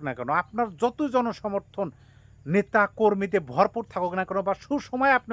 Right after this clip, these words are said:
অবস্থান করেন না কেন, একাত্তর প্রশ্নে যদি আপনি স্পষ্ট অবস্থান না করতে পারেন, আপনি যদি জাতির সামনে অবস্থান স্পষ্ট করতে না পারেন যে একাত্তরের পক্ষে আপনি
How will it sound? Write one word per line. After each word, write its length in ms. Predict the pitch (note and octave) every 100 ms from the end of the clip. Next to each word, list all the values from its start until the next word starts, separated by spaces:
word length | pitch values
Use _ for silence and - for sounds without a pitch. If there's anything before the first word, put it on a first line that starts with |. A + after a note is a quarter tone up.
| A3
অবস্থান 320 | F3+ - E3+ D3+
করেন 160 | D3 B2+
না 60 | A2+
কেন, 120 | G#2 - - - - - - G3
একাত্তর 460 | - A#3 - B3+ A3 -
প্রশ্নে 340 | G#3 - G#3 G3
যদি 180 | G3+ A3 G3
আপনি 220 | - G3+ G3
স্পষ্ট 480 | - - A#3+ - - A3+ F#3+
অবস্থান 380 | F#3 - - A3+ G#3
না 60 | -
করতে 240 | C#3+ - A2+
পারেন, 200 | G2+ F2+ - _ _ _ - - - - -
আপনি 200 | F#3+ A3 G#3+
যদি 120 | A#3 G#3 E3
জাতির 320 | E3 - A3+ -
সামনে 340 | - G3+ G#3+ A#3+ B3 G#3
অবস্থান 420 | G#3 - - D4 -
স্পষ্ট 320 | - A3+ - A3
করতে 200 | G#3 - F#3
না 60 | E3+
পারেন 180 | F3 G3 E3+
যে 100 | F#3 B3 - - _ D3
একাত্তরের 500 | D3 F3 - G3+ - A#3+
পক্ষে 320 | G#3 - - C#3+
আপনি 240 | - G#2+